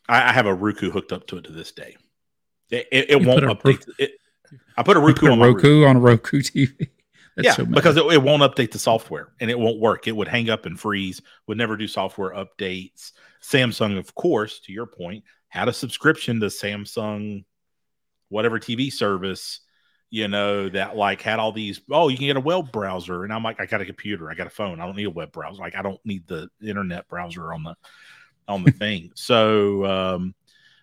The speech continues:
Speaker 1: you know, and again, that seems small, but I've got four kids. I've went through three Rokus, um, that for one reason or another, they burn up. But this is what's interesting. The first Roku that I ever bought,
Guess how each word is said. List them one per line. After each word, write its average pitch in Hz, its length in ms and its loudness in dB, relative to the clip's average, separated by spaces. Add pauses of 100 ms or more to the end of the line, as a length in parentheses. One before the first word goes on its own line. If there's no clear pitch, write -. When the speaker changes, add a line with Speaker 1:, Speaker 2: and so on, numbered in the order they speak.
(120)
Speaker 1:
you 131 120 0
know, 110 600 0 (560)
and 147 120 -2
again, 151 220 -4
that 127 120 -4
seems 143 240 -8
small, 139 460 -2
but 110 160 -4
I've 107 100 -2
got 117 180 -4
four 113 200 -8
kids. 98 420 -10
I've 104 160 -6
went 117 160 -8
through 101 140 -10
three 123 220 -8
Rokus, 107 640 -8 (720)
um, 95 400 -2
that 107 240 0
for 107 80 0
one 120 160 -2
reason 113 240 -4
or - 20 0
another, 101 160 -2
they 87 60 -4
burn 98 320 -2
up. 101 320 -4 (420)
But 113 80 -4
this 147 180 -2
is 143 80 -12
what's 151 200 -4
interesting. 92 640 -10 (340)
The 107 80 -8
first 170 300 -2
Roku 131 320 -4
that 113 120 -4
I 113 140 -6
ever 98 240 -6 (280)
bought, 120 500 -4